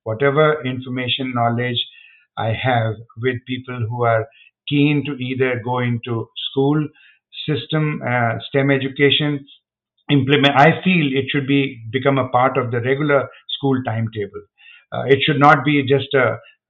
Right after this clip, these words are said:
a elective kind of a, like, a judo club, karate club, cricket club, dance club. No, it should become a part of the regular school timetable so that people understand the significance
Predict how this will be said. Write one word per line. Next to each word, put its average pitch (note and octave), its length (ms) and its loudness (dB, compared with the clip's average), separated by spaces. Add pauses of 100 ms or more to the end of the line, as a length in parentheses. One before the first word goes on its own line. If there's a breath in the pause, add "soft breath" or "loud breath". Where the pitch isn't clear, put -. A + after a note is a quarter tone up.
(260)
a A2 240 0
elective D3 560 4
kind A#2+ 240 0
of A2+ 80 -2 (100)
a, A2 80 -4 (240)
like, A2+ 180 -4 (340 loud breath)
a B2 160 -2
judo C3+ 320 6
club, A#2 220 0 (120)
karate A#2 420 0
club, A2 260 -2
cricket A#2 260 -12 (100)
club, G#2+ 160 -6 (100)
dance A2 300 -6
club. G#2+ 160 -10
No, A2 220 -6 (340 loud breath)
it A#2+ 180 -6
should B2+ 180 -4
become B2 280 -2
a A#2+ 120 -4
part C3+ 320 0
of A#2+ 140 -2
the B2 120 -2
regular A#2+ 340 -4 (120)
school A2+ 280 -6
timetable A2+ 560 -4 (400 loud breath)
so D3+ 140 2
that C#3+ 220 2 (100)
people C#3 320 0
understand C3+ 580 0
the A2+ 160 -4
significance A#2+ 680 -4